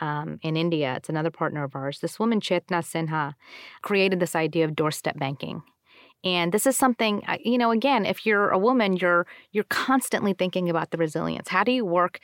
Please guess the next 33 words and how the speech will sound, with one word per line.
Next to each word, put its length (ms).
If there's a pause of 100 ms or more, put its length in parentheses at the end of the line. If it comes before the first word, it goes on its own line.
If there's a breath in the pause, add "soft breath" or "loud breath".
(140 loud breath)
within 240
the 80
system 400
<laughs> 40
and 120
without 300
the 80
system 380
to 100
make 240
things 240
happen? 300
Because 400 (340 soft breath)
you're 140
focused 360
on 100
feeding 300
your 120
family. 480 (420 loud breath)
And 400 (200 loud breath)
they 120
created 420
this 160
idea 420
of 360
doorstep 420
banking 440
because 420
they 160
realized 640
that, 320 (140)
um, 380 (440 loud breath)
time, 640